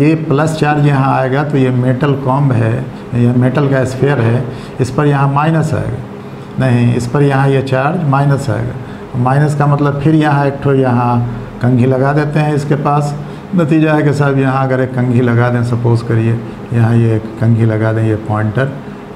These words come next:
इस तरह से है ना, ये पॉइंटर, पॉइंटर इस तरह से इसको कर दें, this, this, ये this, this, पॉइंटर, पॉइंटर, ये इस तरह से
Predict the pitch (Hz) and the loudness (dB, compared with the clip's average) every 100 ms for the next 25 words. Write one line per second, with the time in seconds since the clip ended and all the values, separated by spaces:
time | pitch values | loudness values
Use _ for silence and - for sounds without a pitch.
0 | 120 120 120 - 113 113 - 156 147 - | 0 0 0 -2 -2 0 -2 -2 -4 -10
1 | - - 117 120 117 - - - 120 123 | -14 -6 0 2 2 -2 -10 -8 -4 -2
2 | 131 123 117 123 120 117 120 110 107 107 | 0 0 0 0 2 2 0 -2 -2 -2
3 | 113 110 - 113 104 110 - 110 110 107 | -2 -2 -2 -2 0 -2 -2 -4 -2 -2
4 | 139 123 117 120 120 110 113 120 120 - | 0 0 2 0 -2 -4 0 0 -2 -8
5 | - - - 117 107 113 120 120 - - | -12 -14 -6 -4 0 0 0 -2 -6 -2
6 | 120 117 - 110 107 120 117 117 107 107 | 0 0 -2 -4 -2 -2 -2 -2 -4 -4
7 | 120 - - - - 151 127 120 117 113 | -6 -8 -12 -14 -10 -2 0 2 2 0
8 | 117 110 104 135 | -2 -2 -2 -2